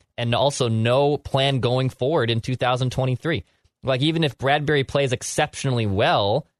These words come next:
is he gonna be inclined to, to do an extension with the Vikings? I don't know. So I, I, I, I think there's clearly some contingency plan being in place that we don't know yet.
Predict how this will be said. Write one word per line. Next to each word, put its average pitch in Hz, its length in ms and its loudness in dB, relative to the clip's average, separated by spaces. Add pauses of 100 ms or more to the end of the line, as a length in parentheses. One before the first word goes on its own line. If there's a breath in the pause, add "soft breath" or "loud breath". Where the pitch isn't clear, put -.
(220)
is 107 100 -8
he 127 120 2
gonna 120 140 0
be 113 120 0
inclined 110 520 0
to, 117 280 -6 (200)
to 98 300 -4 (160)
do 117 80 -6
an 113 80 -4
extension 107 520 -4
with 208 100 -2
the - 80 -4
Vikings? 370 560 -4 (460)
I 127 80 -2
don't 147 120 0
know. 214 240 -4
So 147 260 0
I, 151 240 2
I, - 120 -2
I, 151 200 -2
I 156 100 -2
think 160 220 -2
there's 151 180 0
clearly 185 380 2
some 165 240 -2
contingency 139 680 -4
plan 104 400 -2 (280 soft breath)
being 131 180 0
in 117 100 0
place 113 260 -2
that - 100 -4
we 110 100 0
don't 90 160 -2
know 67 160 -4
yet. - 180 -8